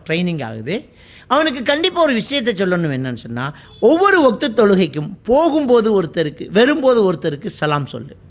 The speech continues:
அப்ப முஸ்லீம்கள் நாங்க என்ன செய்வோம்னா, தெரிஞ்சவன் தெரியாதவன் எல்லாருக்கும் சலாம் சொல்லுவோம். அவன் எந்த ஊருக்காரனா இருந்தாலும் சரி, எந்த வயசுக்காரனா இருந்தாலும் சரி, ஆ, ஆண்கள் ஆண்களுக்கும் பெண்கள் பெண்களுக்கும் சலாம் சொல்லுவாங்க. அப்ப நீங்க தெரிஞ்சோ தெரியலையோ, பெரியவனோ சின்னவனோ, வயதானவரோ இளமையானவரோ, சலாம் சொல்லு.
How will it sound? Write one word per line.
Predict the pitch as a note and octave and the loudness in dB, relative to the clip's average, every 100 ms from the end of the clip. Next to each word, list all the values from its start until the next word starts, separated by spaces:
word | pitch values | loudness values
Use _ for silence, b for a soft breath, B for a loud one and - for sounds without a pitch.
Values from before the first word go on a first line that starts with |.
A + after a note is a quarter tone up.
| - | -4
அப்ப | C4 D4 D#4+ | 0 2 2
முஸ்லீம்கள் | F#4+ F#4+ E4+ | 0 0 0
நாங்க | C#4 | 2
என்ன | B3 A#3 | 0 0
செய்வோம்னா, | A3+ A#3+ D#4+ - | 0 0 -2 0
தெரிஞ்சவன் | C#4 D#4+ E4+ E4 D#4 | 0 2 0 0 2
தெரியாதவன் | C4 B3+ C4+ C4 | 2 2 4 4
எல்லாருக்கும் | A#3 A#3+ C4 A#3+ | 4 2 0 0
சலாம் | A#3 F3+ F3 | -2 -2 -2
சொல்லுவோம். | D#3+ C3+ | -2 -4
அவன் | E3 G#3+ F#3+ | -4 -4 -4
எந்த | G3 C4 D#4+ | -4 0 0
ஊருக்காரனா | D#4+ A#3 A#3 A3 | 0 0 0 2
இருந்தாலும் | G3+ G3 G3 G3 | 0 -2 -4 -6
சரி, | - A2 | -10 -8
எந்த | E3+ A3 C4+ D4 | -2 0 2 2
வயசுக்காரனா | A#3 C4 C4 A#3 A3+ G#3+ | 4 2 0 -4 -4 0
இருந்தாலும் | F#3+ F#3 F3+ F3+ | -2 -2 -4 -6
சரி, | - D3 | -8 -8
ஆ, | D3+ C4+ D4 | -2 2 2
ஆண்கள் | C4+ C#4 C4+ | 2 0 2
ஆண்களுக்கும் | A#3 A#3 A#3 G#3+ A3+ | 2 2 0 -2 -2
பெண்கள் | G3+ G#3 G#3+ | -4 -2 -2
பெண்களுக்கும் | F3 F3+ F3 F3 F#3 | -4 -4 -4 -6 -6
சலாம் | - D3+ E3 | -6 -4 -4
சொல்லுவாங்க. | D3 C3 A#2+ A2+ G#2+ _ b b b | -4 -6 -8 -10 -16 _ b b b
அப்ப | G#3+ A#3 | -4 -4
நீங்க | C#4+ C#4 C4 | -2 -4 -4
தெரிஞ்சோ | - C4+ D#4+ F#4 F4+ | -2 -2 0 -2 -2
தெரியலையோ, | D4+ C#4+ C4+ C4 G#3 C#3+ C3 - | -2 -2 -2 -2 -2 -6 -10 -2
பெரியவனோ | B3 D#4 F4 E4 E4 | -2 0 -2 -2 -4
சின்னவனோ, | A3 C4 C4+ A#3+ G3+ C#3+ A#2 - | -6 -6 -4 -4 -6 -8 -14 -8
வயதானவரோ | D#3+ B3+ D#4+ D#4+ D4 C#4 C#4 D4+ | -2 -2 0 -2 -2 -2 0 0
இளமையானவரோ, | B3+ B3+ C4 B3 A#3 G3+ D#3 - | 0 -2 -2 -2 -2 -2 -4 -8
சலாம் | - - F#3 A3+ A3+ | -14 -8 -2 0 -2
சொல்லு. | F3+ C#3+ | -6 -10